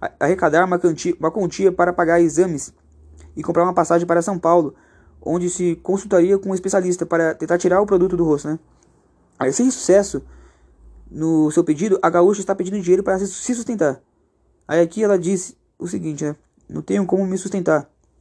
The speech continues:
Por isso, preciso sim pedir Pix", escreveu ela em uma publicação. "Fico muitas vezes sem almoçar, tenho que dormir com fome pedindo Pix e ninguém ajudando. Por favor, me ajude", acrescentou.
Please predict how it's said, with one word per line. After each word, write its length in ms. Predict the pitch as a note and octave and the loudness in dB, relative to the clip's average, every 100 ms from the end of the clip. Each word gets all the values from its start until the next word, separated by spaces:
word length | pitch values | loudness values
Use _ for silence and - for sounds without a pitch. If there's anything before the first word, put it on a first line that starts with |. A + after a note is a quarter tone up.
| _ _ _ _ | _ _ _ _
Por 160 | D#3 | -6
isso, 260 | F3+ G#3+ A3 | -2 0 0
preciso 380 | G3 F3+ G3+ G#3 | 2 2 0 -2
sim 240 | G3+ F#3+ - - | -2 -4 -8 -10
pedir 240 | D#3+ E3 | -8 -8
Pix", 380 | - F3 - - _ | -8 -10 -12 -20 _
escreveu 360 | C#3+ - D3+ D#3 | -8 -4 0 0
ela 160 | D3 - | 0 -4
em 80 | D3+ | -10
uma 100 | D3+ | -8
publicação. 520 | D#3 D#3 D3 C3+ B2+ _ _ _ _ _ _ _ | -6 -4 -2 -4 -6 _ _ _ _ _ _ _
"Fico 300 | - F#3 F#3 | -8 -4 -2
muitas 340 | A3 A3+ F#3+ | 2 2 4
vezes 240 | E3 G3+ G3+ | 4 2 0
sem 100 | G3 | -6
almoçar, 520 | G3 F3+ E3+ D#3+ - _ - | -6 -2 -2 -2 -6 _ -8
tenho 200 | D#3+ F#3 | -6 -6
que 100 | F3+ | -2
dormir 260 | E3 E3 | -2 -2
com 140 | F#3+ F3+ | -4 -4
fome 240 | D3+ D#3+ | -2 -2
pedindo 300 | D#3 D#3 E3 | -2 -4 -6
Pix 340 | D#3+ F3+ - - _ _ | -6 -8 -10 -20 _ _
e 80 | - | -8
ninguém 240 | E3 D#3 F#3+ | -4 -2 -2
ajudando. 480 | F#3 D#3+ D3 C3+ C3 _ _ _ _ _ _ _ _ | 0 0 -2 -2 -12 _ _ _ _ _ _ _ _
Por 120 | - F3+ | 0 2
favor, 360 | G#3 F3 E3+ | 4 4 2
me 100 | D#3+ | 2
ajude", 380 | F#3 E3 F#3 D3+ | -2 -2 -6 -6
acrescentou. 600 | D3 E3 E3+ D3 C#3 C3 | -8 -8 -8 -4 -4 -6